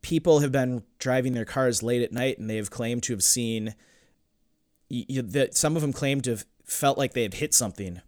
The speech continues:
and then they get out of their car and there's nothing there. Um, and then off in the distance, they'll see a, like, a faint jogger running away down the s-, you know, down the road. So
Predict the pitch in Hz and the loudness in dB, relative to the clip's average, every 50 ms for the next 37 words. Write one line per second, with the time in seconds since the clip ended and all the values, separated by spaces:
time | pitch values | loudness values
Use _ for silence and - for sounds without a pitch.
0 | _ _ - 123 117 117 117 117 113 104 123 117 120 117 110 101 95 - - 131 | _ _ -8 -6 -4 -2 -2 -2 -2 0 0 0 0 0 -2 -4 -4 -4 -4 -2
1 | 127 120 107 104 104 98 107 117 110 101 - 110 104 104 107 110 113 123 135 135 | -2 -2 -2 -2 -4 -4 -2 -4 -4 -4 -4 -4 -4 -4 -4 -4 -4 -6 -8 -10
2 | _ _ _ _ _ _ _ _ _ _ _ _ - 113 110 107 104 101 95 98 | _ _ _ _ _ _ _ _ _ _ _ _ -6 -4 -2 -2 0 -2 -2 -4
3 | 95 - _ - - 131 113 113 117 117 113 110 - 120 123 123 120 - 113 127 | -6 -8 _ -4 -4 -2 -2 0 -2 -2 -2 -4 -4 -2 -2 0 0 0 -2 -2
4 | 110 107 95 117 123 123 - - 117 107 101 - - 107 95 - - 120 113 107 | -2 -2 -2 0 2 2 2 0 0 -2 -2 -2 0 0 2 2 2 2 0 -4
5 | 98 85 - - - 110 - 110 104 98 90 - - - - 127 120 123 - - | -6 -8 -10 -8 -8 -6 -4 -4 -6 -6 -8 -8 -6 -6 -6 -4 -6 -8 -6 -6
6 | - 110 107 113 117 107 107 104 104 104 110 107 107 107 104 101 101 107 113 110 | -6 -4 -2 -2 -2 -2 -4 -4 -2 -2 -2 -2 -2 -4 -4 -4 -2 -2 0 0
7 | 107 101 92 107 104 101 95 95 - - - - - 107 98 95 90 90 - - | 0 -2 -2 -4 -6 -4 -4 -2 -2 -2 -2 -4 -10 -10 -8 -8 -8 -10 -10 -14
8 | - 151 - 107 101 98 95 92 101 107 104 95 87 80 78 - - 110 95 92 | -14 -8 -6 -6 -4 -4 -4 -4 -2 -2 -2 -2 -2 -2 -2 0 0 0 0 -2
9 | 85 | -4